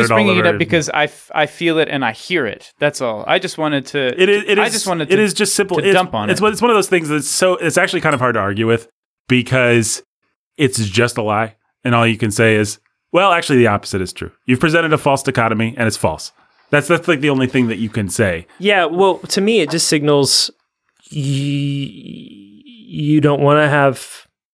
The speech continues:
Speaker 3: the argument. You have nothing to say, and you, you're not here. Th-, th-, this is not a good faith discussion and
Speaker 2: Right.
Speaker 3: cannot be.
Speaker 1: No.
Speaker 3: The only thing for you is repent. And I'm not gonna waste time on you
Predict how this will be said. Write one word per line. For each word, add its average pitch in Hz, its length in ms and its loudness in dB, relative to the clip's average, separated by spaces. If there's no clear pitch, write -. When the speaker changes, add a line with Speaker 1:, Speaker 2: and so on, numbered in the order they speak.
Speaker 3:
the 143 80 2
argument. 120 540 2
You 135 180 2
have 120 100 2
nothing 127 380 4
to 120 60 4
say, 117 420 2
and 123 320 4
you, 127 180 4
you're 127 180 2
not 123 160 2
here. 113 280 0
Th-, 147 280 2
th-, 147 200 2
this 151 240 2
is 131 100 2
not 123 180 4
a 127 40 4
good 123 180 0
faith 113 220 0
discussion - 480 -2
and 123 120 2
Speaker 2:
Right. - 60 0
Speaker 3:
cannot 117 260 2
be. - 180 -6
Speaker 1:
No. 123 280 0
Speaker 3:
The 151 80 4
only 143 220 4
thing 135 160 4
for 135 140 -2
you 127 280 6
is - 360 -2
repent. 139 340 0
And 139 80 4
I'm 147 60 4
not 165 80 4
gonna 160 120 2
waste 135 280 2
time 160 220 0
on 110 120 0
you 110 200 0